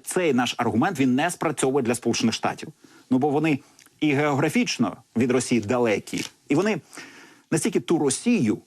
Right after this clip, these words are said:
собі зараз потенційним ворогом вважають, е, скільки той таки Китай. Ну і Сполучені Штати зараз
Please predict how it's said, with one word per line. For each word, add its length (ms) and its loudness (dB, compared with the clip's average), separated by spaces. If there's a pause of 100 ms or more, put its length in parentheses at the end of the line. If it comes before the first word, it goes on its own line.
(100)
собі 240 0
зараз 240 -2
потенційним 500 0
ворогом 340 0
вважають, 540 0
е, 180 0 (120)
скільки 280 -4
той 220 0
таки 280 -2
Китай. 640 -4 (420)
Ну 120 0
і 40 2
Сполучені 400 -2
Штати 260 -2
зараз 260 -2